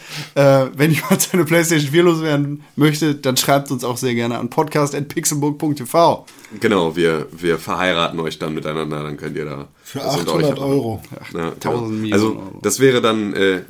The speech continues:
Speaker 2: Niki verkauft die für dreihundert Euro. <laughs> Sag ich jetzt einfach mal. Nee, äh, er verkauft sie wahrscheinlich zu irgendwas rund um den Originalpreis. Ähm, da kommt dann
Speaker 1: Nein, er sucht eine.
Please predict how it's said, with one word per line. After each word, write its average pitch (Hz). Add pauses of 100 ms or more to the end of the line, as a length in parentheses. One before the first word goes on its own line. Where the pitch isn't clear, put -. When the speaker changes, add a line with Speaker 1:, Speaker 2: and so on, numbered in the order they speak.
(100)
Speaker 2:
Niki 113
verkauft 98
die 107
für 92 (320)
dreihundert 98
Euro. 135 (600)
<laughs> 123 (800)
Sag 104
ich 123
jetzt 135
einfach 135
mal. 151 (280)
Nee, 95
äh, 95 (120)
er 101
verkauft 135
sie 123
wahrscheinlich 107
zu 110
irgendwas 107
rund 107
um 98
den 90
Originalpreis. 92 (480)
Ähm, 104 (100)
da 107
kommt 139
dann 127
Speaker 1:
Nein, 131
er 131
sucht 175
eine. 92